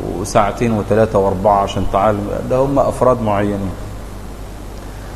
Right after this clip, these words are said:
بعد أن انتهيت وقد شرحتها في خمسة وعشرين محاضرة والفضل لله وحده، اتصل بي حوالي كده الساعة اتنين ونص بالليل تليفون،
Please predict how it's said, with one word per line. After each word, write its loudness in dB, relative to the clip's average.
بعد 6
أن 4
انتهيت 4
وقد 2
شرحتها 2
في -2
خمسة 0
وعشرين 0
محاضرة 0
والفضل 0
لله 4
وحده، 2
اتصل 2
بي 4
حوالي 4
كده 2
الساعة 2
اتنين 0
ونص 0
بالليل -2
تليفون، 2